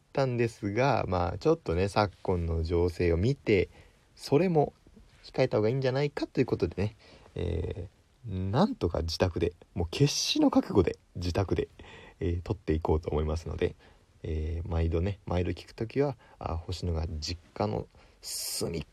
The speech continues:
こで頑張ってるんだなっていうことをね、えー、分かっていただけたら嬉しいです。はい。で、えー、まあ、それもあるんですが、もう一つ、ま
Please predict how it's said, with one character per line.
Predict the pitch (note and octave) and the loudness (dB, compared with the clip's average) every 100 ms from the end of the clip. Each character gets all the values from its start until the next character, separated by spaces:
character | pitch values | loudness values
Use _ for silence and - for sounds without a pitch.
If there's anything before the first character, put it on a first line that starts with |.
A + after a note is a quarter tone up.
| - | 0
こ | E3 | 2
で | D3+ | 4
頑 | D3+ | 2
張 | D3+ | 2
っ | |
て | - | 4
る | D3 | 4
ん | |
だ | C#3 | 6
な | C#3 | 4
っ | |
て | C3+ - A2 | 4 2 6
い | G#2 G2 | 8 6
う | F#2+ | 4
こ | F#2+ | 2
と | F2 | 2
を | |
ね、 | D#2+ D#2 - - - - | 2 -2 -8 -20 -20 -12
え | F2+ E2 | -6 -2
ー、 | |
分 | E2 | -2
か | E2 | 0
っ | E2 | -2
て | E2 | -2
い | |
た | D#2+ | -2
だ | D#2+ | -2
け | E2 | 0
た | E2+ | 2
ら | D#2+ | 2
嬉 | E2 E2 | 2 2
し | F2 | 2
い | |
で | D#2 | -2
す。 | - - _ _ _ _ _ _ | -4 -12 _ _ _ _ _ _
は | - F3 | -4 -2
い。 | - - _ _ - - _ _ _ _ - | -2 -6 _ _ -20 -20 _ _ _ _ -12
で、 | G#2 C3 C#3 - _ | -2 0 0 -2 _
え | - G2 | -6 -4
ー、 | F#2+ | -2
ま | F#2 | -4
あ、 | |
そ | - B2 | -4 -4
れ | D3 | -2
も | D3 | 0
あ | C#3 | 2
る | A2+ | 2
ん | E2 | 0
で | - | -4
す | - | -6
が、 | - G#2+ | -2 0
も | G2 A#2+ E3 | 0 -2 -4
う | |
一 | - F3+ | -4 -8
つ、 | - G2 G2 F2+ | -4 0 0 2
ま | E2+ E2 | 0 -2